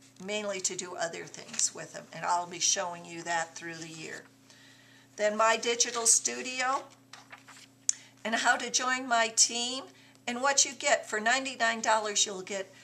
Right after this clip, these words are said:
you'll be able to order a hundred and twenty-five dollars worth of merchandise from this catalog or from any of the current catalogs for ninety-nine dollars and joining the team.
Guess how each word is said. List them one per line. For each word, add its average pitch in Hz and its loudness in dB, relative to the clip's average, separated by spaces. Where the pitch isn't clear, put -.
you'll 208 -4
be 202 -8
able 226 -2
to 185 -6
order 208 0
a 196 0
hundred 240 -6
and 233 -10
twenty-five 214 -2
dollars 214 2
worth 190 -8
of 185 -12
merchandise 214 2
from 190 -8
this 180 4
catalog 240 2
or 165 -12
from - -8
any 277 -2
of 208 -10
the 185 -10
current 170 -12
catalogs 190 -2
for 208 -4
ninety-nine 214 0
dollars 208 0
and 190 -8
joining 190 -6
the 196 -8
team. 208 -2